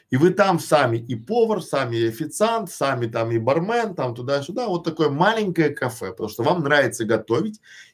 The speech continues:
и вам нравится угощать друзей. То есть, ну и, соответственно, вы хотите, чтобы на этом еще, чтобы, ну, лучше работа – это хобби, приносящее доход.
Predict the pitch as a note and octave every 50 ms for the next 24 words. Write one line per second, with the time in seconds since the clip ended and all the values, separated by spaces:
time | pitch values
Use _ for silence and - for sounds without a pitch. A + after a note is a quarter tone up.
0 | _ - B2 A#2 C#3+ G3+ A3 F3+ C3+ B2+ D#3+ E3+ E3 E3 - C3+ B2+ B2+ A#2+ A#2+
1 | A2+ - - C3 C3 A#2+ A2+ A2+ A2 A2+ G#2+ G#2 G#2 F#2 - _ - A#2 A#2 -
2 | - B3+ G#3+ F3 - - - - G3+ F3+ - F3+ D#3+ C#3 C3+ D#3 F3+ F3 - D3
3 | C#3+ C#3+ - - G3 F3+ E3+ - - - - - - - - - - - - -
4 | - D3+ C3+ C3 C#3+ C#3+ C#3 C#3 - - A#2 A#2+ B2+ C3+ D3+ F3 E3 E3 C#3+ C3
5 | B2+ B2 A#2 - D3+ D3 - - B2+ A#2 B2 B2 B2 - C#3 D3+ B2+ A2 B2+ D#3
6 | D#3 - - A#2+ A#2+ B2 C3+ D#3+ A3+ B3 A#3 F#3 D3+ C#3+ D3 A#2+ A#2 - E3+ E3+
7 | C#3+ A2+ A2+ A2+ G#2+ G#2+ - A#2 A2+ - - A2 G2 F#2+ - - -